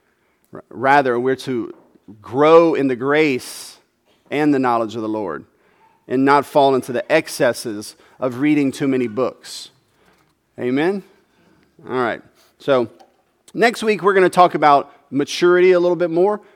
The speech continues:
Christian liberty. We talk about weak consciences, strong consciences, biblical consciences. There's a lot of things to talk about in this particular subject.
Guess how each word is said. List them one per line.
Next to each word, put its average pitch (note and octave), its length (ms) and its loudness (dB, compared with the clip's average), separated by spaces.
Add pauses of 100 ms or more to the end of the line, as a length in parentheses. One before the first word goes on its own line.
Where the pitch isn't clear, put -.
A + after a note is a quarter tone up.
Christian C3 560 -4
liberty. F#3+ 440 0 (440)
We A#2 60 -18
talk D3 220 0
about B2 220 0
weak D#3+ 320 0
consciences, E3+ 800 0
strong E3 400 0
consciences, D#3+ 920 -4
biblical D#3+ 580 -2
consciences. D#3+ 680 -4
There's F#3+ 160 -2
a F#3 60 2
lot G#3+ 160 6
of G#3+ 80 0
things F3+ 220 0
to D3+ 80 -12
talk E3 260 -2
about C3 280 -2
in D#3 120 0
this C#3+ 140 -2
particular C3+ 420 -8
subject. A#2+ 520 -6